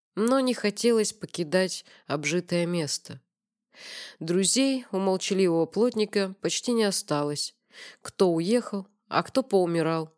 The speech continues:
несмотря на то, что возраст был не так уж велик. Жена умерла давно, новую он не искал. Отказывался от любых предложений. А почему,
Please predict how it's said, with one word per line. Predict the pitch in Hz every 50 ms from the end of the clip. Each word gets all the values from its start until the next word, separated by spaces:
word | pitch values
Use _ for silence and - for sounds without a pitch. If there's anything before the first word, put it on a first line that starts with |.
| _ _ _
несмотря | 160 170 170 - - 175 165 160 170 170 160
на | 160 156
то, | - - 220
что | 214 - - - 175 165
возраст | 156 165 196 202 185 190 180 175 - 143
был | 139 175 180 180
не | 180 170 165
так | - 190 190 - -
уж | 175 - -
велик. | 180 190 196 190 190 - - - - _ _ _ _ _ _ _ _ _ _ _ _ _ _ _ - - - - - - - - -
Жена | 170 170 185 214 226 226 226
умерла | 226 220 220 208 214 214 208
давно, | 185 202 208 196 196 190 185 165 143 139 - _ _ _ _ _ _ -
новую | 180 190 190 190 190 180 180 185 175
он | 180 180 180
не | 180 180 175
искал. | - - - - 147 131 127 135 - _ _ _ _ _ _ _ - - - - - - -
Отказывался | - 170 170 - - 240 247 196 190 185 175 170 - - 170 160
от | - 160
любых | 165 160 180 202 202 -
предложений. | - 160 156 175 175 165 135 135 139 135 131 135 135 139 - _ _ _ _ -
А | 139 160
почему, | - - 165 - - 208 208 226 240 240 240